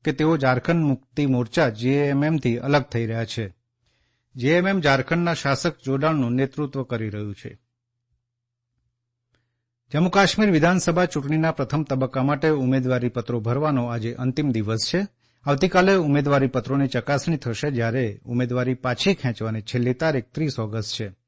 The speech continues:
છ જિલ્લાઓની ચોવીસ બેઠકો પર પ્રથમ તબક્કામાં અઢાર સપ્ટેમ્બરે, ત્યારબાદ પચીસ સપ્ટેમ્બર અને એક ઓક્ટોબરે બીજા અને ત્રી-, ત્રીજા તબક્કામાં મતદાન થશે.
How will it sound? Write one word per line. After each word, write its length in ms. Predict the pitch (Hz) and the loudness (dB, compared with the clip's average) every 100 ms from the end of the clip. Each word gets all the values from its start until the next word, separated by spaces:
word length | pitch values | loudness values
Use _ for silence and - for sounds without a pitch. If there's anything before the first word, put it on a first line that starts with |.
| _ _ _ _ _ _ - | _ _ _ _ _ _ -6
છ 220 | - 202 | 2 4
જિલ્લાઓની 560 | 175 156 165 196 165 131 | 4 4 4 4 4 2
ચોવીસ 540 | 151 160 190 - - | 2 2 4 2 0
બેઠકો 380 | 131 147 156 175 | 0 0 0 0
પર 140 | 135 | 0
પ્રથમ 280 | 120 127 147 | -2 -2 -2
તબક્કામાં 560 | 139 131 123 135 127 113 | 0 -2 -2 0 0 0
અઢાર 200 | 110 139 | 0 0
સપ્ટેમ્બરે, 720 | - 131 151 151 147 160 180 _ _ _ _ - | 0 -4 -2 0 2 0 -4 _ _ _ _ 0
ત્યારબાદ 400 | 147 165 143 120 - | 2 4 4 2 -2
પચીસ 280 | 127 175 | -2 -2
સપ્ટેમ્બર 480 | - 143 - 165 160 | 0 -2 0 0 2
અને 400 | 143 123 123 127 _ _ - | 2 0 -2 -4 _ _ -2
એક 200 | 165 - | 0 0
ઓક્ટોબરે 680 | 107 - 156 165 117 98 98 | -4 -2 2 4 2 -2 -6
બીજા 300 | 120 143 170 | -2 2 4
અને 140 | 156 139 | 4 0
ત્રી-, 200 | 123 131 | -2 -4
ત્રીજા 480 | - - 131 160 | -6 -14 -4 0
તબક્કામાં 560 | 151 135 127 117 113 113 | 0 0 0 -2 -4 -4
મતદાન 360 | 110 104 110 107 | -6 -6 -6 -6
થશે. 420 | 147 139 185 | -6 -6 -6